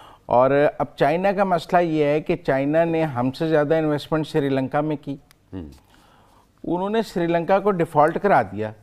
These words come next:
Speaker 1: डेट सर्व-, रीशेड्यूलिंग नहीं की।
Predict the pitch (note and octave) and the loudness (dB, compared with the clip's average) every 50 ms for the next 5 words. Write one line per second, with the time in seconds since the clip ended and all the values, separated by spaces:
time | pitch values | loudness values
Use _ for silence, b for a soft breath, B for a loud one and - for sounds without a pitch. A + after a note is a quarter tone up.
0 | _ - B2+ B2 C#3+ C#3+ - - - D3 C#3 - - A#2+ C#3+ - - B2 A#2+ A2+ | _ -14 -4 -2 -2 -2 -2 -2 -2 -2 -2 -2 -4 -8 -8 -8 -8 -12 -14 -14
1 | _ - C#3 C3+ B2 C#3+ D3 C3 C3+ C3 C3+ C#3 C3+ C3 C3+ C3+ C3 A#2+ A2+ G2+ | _ -8 -6 -4 -2 -2 -4 -4 -4 -2 -2 0 2 2 2 2 2 0 -2 -4
2 | - - G#2 G#2+ A#2 | -6 -10 -14 -14 -14